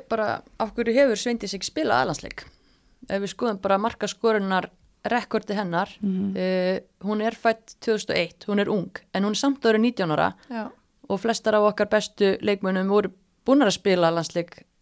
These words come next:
Speaker 1: á
Speaker 3: Nei.
Speaker 1: hennar aldri.
Speaker 3: Ég meina, hvað var Margrét Lára gömul?
Speaker 1: Akkurat, hún er sextán ára, skilurðu,
Speaker 3: Já.
Speaker 1: og, og, og bara fleiri. Eh,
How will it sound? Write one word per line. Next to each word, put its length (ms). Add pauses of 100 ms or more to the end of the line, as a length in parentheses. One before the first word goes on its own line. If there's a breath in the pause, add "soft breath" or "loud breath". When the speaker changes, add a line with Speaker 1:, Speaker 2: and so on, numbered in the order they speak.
(140)
Speaker 1:
á 60
Speaker 3:
Nei. 120
Speaker 1:
hennar 140
aldri. 360 (100)
Speaker 3:
Ég 80
meina, 120
hvað 240
var 120
Margrét 200
Lára 200
gömul? 280 (460)
Speaker 1:
Akkurat, 420
hún 60
er 180
sextán 240
ára, 160
skilurðu, 400
Speaker 3:
Já. 80
Speaker 1:
og, 360
og, 300 (380)
og 180 (120)
bara 140
fleiri. 540 (280)
Eh, 360